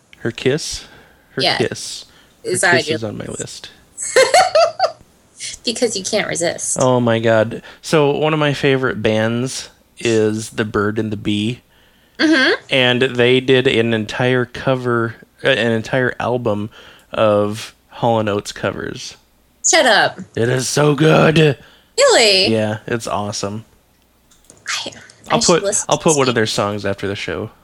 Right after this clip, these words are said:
Speaker 2: Oh, cool. Okay.
Speaker 1: But yeah, you should listen to it. It's pretty good.
Speaker 2: Yeah.
Speaker 1: Um,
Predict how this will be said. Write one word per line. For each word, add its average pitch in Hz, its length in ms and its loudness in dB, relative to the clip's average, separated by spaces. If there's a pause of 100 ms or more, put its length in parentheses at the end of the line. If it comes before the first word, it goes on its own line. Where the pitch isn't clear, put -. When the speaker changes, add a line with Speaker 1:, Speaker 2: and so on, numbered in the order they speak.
(380)
Speaker 2:
Oh, 427 260 0
cool. 330 380 2
Okay. - 380 -2 (380)
Speaker 1:
But 110 140 -2
yeah, 107 180 0
you 107 140 -4
should - 300 -8
listen - 280 -10
to - 160 -12
it. - 100 -12
It's - 100 -18
pretty - 260 -18
good. - 160 -16 (580)
Speaker 2:
Yeah. 233 240 -14
Speaker 1:
Um, 117 480 0